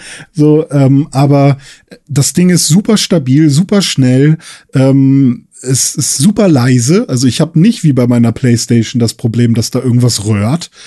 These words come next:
Ähm, sie sieht gut aus, also kein kontroverses Design, was irgendwie wild ist. Ähm, die Box an sich, wenn man sie hochhebt, wirkt auch nicht billig oder so, sondern wirkt einfach stabil.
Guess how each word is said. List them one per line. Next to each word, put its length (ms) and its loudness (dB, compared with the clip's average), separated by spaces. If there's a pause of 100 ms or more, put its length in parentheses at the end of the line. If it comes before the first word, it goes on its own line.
(400)
Ähm, 520 2 (300)
sie 240 0
sieht 240 0
gut 300 0
aus, 400 0
also 180 -2
kein 260 -2
kontroverses 840 -2
Design, 580 0
was 160 -2
irgendwie 480 -2
wild 280 2
ist. 340 -2 (520)
Ähm, 440 0 (260)
die 120 0
Box 420 -2
an 160 0
sich, 240 0
wenn 100 2
man 120 2
sie 120 0
hochhebt, 540 0
wirkt 240 -2
auch 240 -4
nicht 240 0
billig 340 0
oder 220 0
so, 160 2
sondern 320 0
wirkt 200 -2
einfach 220 -2
stabil. 560 -2